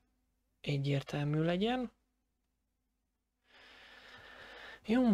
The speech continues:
nézzük a mozgató értékadást. Öm, igen, mozgató értékadást. Itt ugye látjuk, hogy felszabadítjuk a régi memória területet, tehát akkor itt, ö, először is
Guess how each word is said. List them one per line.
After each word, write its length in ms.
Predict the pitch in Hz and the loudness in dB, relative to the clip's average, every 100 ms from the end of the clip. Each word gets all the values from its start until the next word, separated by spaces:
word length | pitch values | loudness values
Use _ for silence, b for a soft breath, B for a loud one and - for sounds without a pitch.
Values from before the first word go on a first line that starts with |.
| - - | 4 2
nézzük 480 | 151 151 143 139 | 4 6 6 2
a 400 | 151 147 139 131 - | 2 2 2 -2 0
mozgató 720 | 160 156 143 135 156 - - - | 4 4 4 2 2 0 -2 -6
értékadást. 1120 | 196 151 - 143 - 190 233 254 - - - _ - | -2 0 2 2 4 4 4 2 0 -4 -14 _ 0
Öm, 640 | 143 143 139 135 135 - - - | 4 6 6 4 2 -2 -8 0
igen, 260 | 143 139 | 6 8
mozgató 420 | 139 147 143 - | 8 6 4 2
értékadást. 880 | 151 185 214 185 151 143 139 - - B B B B B _ | 2 2 0 2 6 6 6 2 -4 B B B B B _
Itt 380 | 160 151 - - | 2 2 2 0
ugye 200 | 143 147 | 4 4
látjuk, 440 | 135 135 - 135 | 6 4 2 -2
hogy 180 | - 139 | 2 0
felszabadítjuk 880 | - 147 135 - 147 147 139 147 - | 6 6 6 4 0 -2 -4 -6 -2
a 220 | 147 147 - - _ - - - _ _ _ _ _ - | -2 -2 -6 -18 _ -20 -20 -20 _ _ _ _ _ -8
régi 440 | 151 143 139 139 | 0 2 4 4
memória 520 | 135 135 139 139 135 | 4 6 6 6 2
területet, 600 | - 185 208 202 - 143 | 0 0 4 4 4 0
tehát 320 | - 147 139 151 | 0 -2 0 0
akkor 300 | - - 143 | 0 4 6
itt, 320 | 139 - - | 6 2 4
ö, 480 | 143 139 139 139 139 - - B B B B B B B B B _ - | 8 10 10 8 6 2 -12 B B B B B B B B B _ 2
először 520 | 147 143 131 - 139 | 8 8 6 2 0
is 420 | - - - - | 0 0 -2 -6